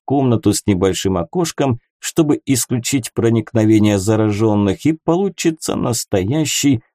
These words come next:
расстрельный коридор. Мощная пневматика в этом случае идеальный выбор. Бесшумная, запасов пули сжатого воздуха на триста выстрелов.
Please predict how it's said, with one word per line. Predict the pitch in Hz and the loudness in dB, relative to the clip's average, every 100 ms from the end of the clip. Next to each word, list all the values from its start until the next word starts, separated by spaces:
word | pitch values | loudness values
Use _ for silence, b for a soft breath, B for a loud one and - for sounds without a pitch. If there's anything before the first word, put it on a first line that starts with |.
| - | -4
расстрельный | 92 123 139 - - - 123 139 113 104 113 104 | -2 0 0 -2 -6 -4 0 2 2 2 2 0
коридор. | - 127 135 113 101 92 - _ _ _ _ - | -2 0 2 2 2 0 -8 _ _ _ _ 0
Мощная | 147 240 - 202 170 151 | 2 2 0 -2 -2 -2
пневматика | 135 135 131 180 165 156 151 127 | -2 0 0 0 -2 0 2 2
в | |
этом | 131 123 110 | 2 2 0
случае | - - 160 - - 131 113 - | 0 -2 -2 -2 0 0 0 -2
идеальный | 165 127 95 123 151 120 101 107 | -2 -2 -2 -2 0 2 2 2
выбор. | 127 131 82 78 - _ _ | 2 0 0 -2 -8 _ _
Бесшумная, | 87 85 196 - - 160 151 131 120 107 - _ - | -6 -2 -2 -2 -2 -2 0 0 0 -2 -6 _ -4
запасов | 101 147 156 196 - 117 - | 0 0 -2 -2 0 0 0
пули | - 156 117 | 2 4 4
сжатого | 95 95 127 - 98 95 | 2 0 0 0 2 2
воздуха | 92 139 127 110 104 104 | 2 0 2 0 2 2
на | 98 90 - | 0 -2 -4
триста | 104 131 120 - 92 | -2 -2 -2 -2 -2
выстрелов. | 92 117 110 - 107 101 90 | 0 0 -2 -2 0 0 -2